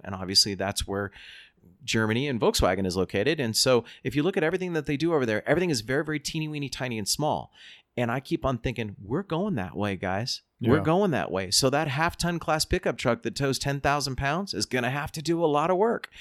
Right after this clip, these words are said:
Speaker 1: And you know what? This trailer is gonna be able to take two cars. And so
Speaker 2: Yeah, no, I, I, I, what I appre-,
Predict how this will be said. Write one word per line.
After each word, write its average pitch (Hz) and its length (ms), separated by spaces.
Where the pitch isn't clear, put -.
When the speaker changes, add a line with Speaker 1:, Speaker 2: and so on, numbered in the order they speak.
Speaker 1:
And 101 180
you 113 80
know 156 120
what? 202 220
This 117 120
trailer 123 300
is 135 80
gonna 131 180
be 127 140
able 135 160
to 139 60
take 143 280
two 151 160
cars. - 400
And 95 140
so 131 300
Speaker 2:
Yeah, 131 220
no, 131 180
I, 117 260
I, 117 120
I, 113 320
what 113 240
I 107 140
appre-, 131 240